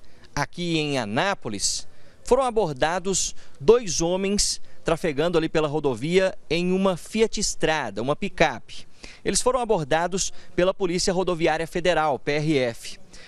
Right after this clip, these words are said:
pois estavam sem cinto de segurança, descumprindo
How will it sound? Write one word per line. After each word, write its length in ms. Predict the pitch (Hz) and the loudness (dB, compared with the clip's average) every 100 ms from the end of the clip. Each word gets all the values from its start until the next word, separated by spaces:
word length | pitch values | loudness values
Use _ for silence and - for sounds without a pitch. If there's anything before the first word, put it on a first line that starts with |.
| - | 2
pois 220 | 247 233 | 2 4
estavam 640 | 240 - 190 190 196 214 - - | -2 0 0 0 -2 -4 -6 -6
sem 340 | - - 285 | -2 0 0
cinto 380 | 302 - 226 220 | 0 0 0 -2
de 80 | 214 | 0
segurança, 680 | - 208 196 165 107 - - - - - - | 0 2 2 2 0 -4 -6 -12 -16 -20 -6
descumprindo 680 | - - 175 151 175 190 | 0 0 0 0 0 0